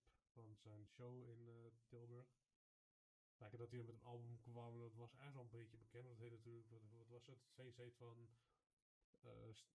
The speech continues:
From Star to Stardust. Dus dat was eigenlijk wel verwachting dat dat ook gelijk zijn album zou worden. Nee,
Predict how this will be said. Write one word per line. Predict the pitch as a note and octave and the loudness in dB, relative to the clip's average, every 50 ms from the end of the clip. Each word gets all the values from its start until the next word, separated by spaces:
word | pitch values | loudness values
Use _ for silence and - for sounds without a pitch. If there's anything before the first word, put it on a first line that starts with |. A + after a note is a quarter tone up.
| _ - - | _ -16 -4
From | - C3+ A#2+ - | 0 0 0 2
Star | - - C#3 C#3 C#3+ C#3+ C3+ - | 2 2 2 4 4 2 0 0
to | - C3 A#2+ A#2+ - | 0 0 2 0 -2
Stardust. | - - - F3+ D#3 B2 G2+ G2+ - - - - - _ _ _ _ _ _ _ _ _ _ _ _ _ _ _ _ _ _ _ | -6 -4 0 2 2 2 2 -2 -4 -8 -10 -12 -18 _ _ _ _ _ _ _ _ _ _ _ _ _ _ _ _ _ _ _
Dus | - A#2 A2 | -2 0 2
dat | A#2+ A#2+ | 6 8
was | D#3 D#3+ D3 | 8 8 10
eigenlijk | D#3 D#3+ D#3+ D3+ | 10 10 10 10
wel | D3+ C#3 | 8 6
verwachting | A#2+ C#3+ D#3 D3+ D3+ D3+ C#3+ | 6 4 2 2 2 2 2
dat | C#3 A#2 - | 2 0 -2
dat | C3 A#2+ - - | -4 -6 -4 -4
ook | B2 - | -6 -4
gelijk | - B2 A#2+ - | -4 -6 -6 -6
zijn | - - | -6 -6
album | B2+ B2 A#2+ A#2+ - | -6 -4 -4 -4 -2
zou | - A2+ | -2 -2
worden. | A2 A2+ A2 G#2+ G#2+ | 0 0 -2 -2 -2
Nee, | A2 G#2 G2+ | -4 -4 -4